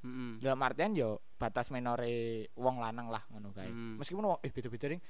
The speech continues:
Speaker 2: Batas menorku sing ketok, yuk, kabeh ki ketok banget nek kowe iki make up.
Speaker 1: Mm.
Speaker 2: Yo, flawless lah, flawless lah enake iki, ngono.
Speaker 1: Mm.
Speaker 2: Yo, iki, tapi di sisi lain kan kita harus melihat dari perspektif orang lain.
Speaker 1: Mm-mm.
Speaker 2: Kayak perspektif wong wedok, bahwa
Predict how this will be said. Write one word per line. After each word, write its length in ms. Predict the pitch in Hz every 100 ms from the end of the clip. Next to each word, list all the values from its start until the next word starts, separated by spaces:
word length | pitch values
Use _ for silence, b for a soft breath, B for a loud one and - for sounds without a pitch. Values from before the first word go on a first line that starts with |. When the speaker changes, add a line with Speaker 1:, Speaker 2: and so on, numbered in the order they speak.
| b
Speaker 2:
Batas 240 | - 120 143
menorku 400 | 139 135 135 143
sing 160 | 143
ketok, 240 | 147 147 127
yuk, 120 | - b b -
kabeh 240 | 127 - 127
ki 160 | 185 202 -
ketok 320 | 170 165 135
banget 220 | 151 180
nek 20 | 170
kowe 80 |
iki 140 | 175 196
make 140 | 185
up. 100 | 170 - - - -
Speaker 1:
Mm. 320 | 120 123 127 156
Speaker 2:
Yo, 80 |
flawless 400 | 147 170 156 196
lah, 140 | 190 147 151
flawless 400 | 151 147 185 -
lah 160 | 127
enake 320 | 120 117 101 110
iki, 140 | 123
ngono. 240 | 117 113 110
Speaker 1:
Mm. 120 | 107
Speaker 2:
Yo, 100 | 147 139 -
iki, 320 | - 185 285 - b b b 240
tapi 400 | 233 180 185 180
di 100 | 160
sisi 220 | 160 160
lain 240 | 143 165
kan 80 | 220
kita 220 | 240 294
harus 100 | 175
melihat 320 | 165 160 151 143
dari 220 | 131 131
perspektif 400 | 135 135 - 131
orang 240 | 131 127
lain. 260 | 160 156 101 90
Speaker 1:
Mm-mm. 400 | 120 113 117 110
Speaker 2:
Kayak 140 | 127 131
perspektif 400 | 143 151 143 151
wong 160 | 147
wedok, 320 | 147 131 143 120
bahwa 220 | 117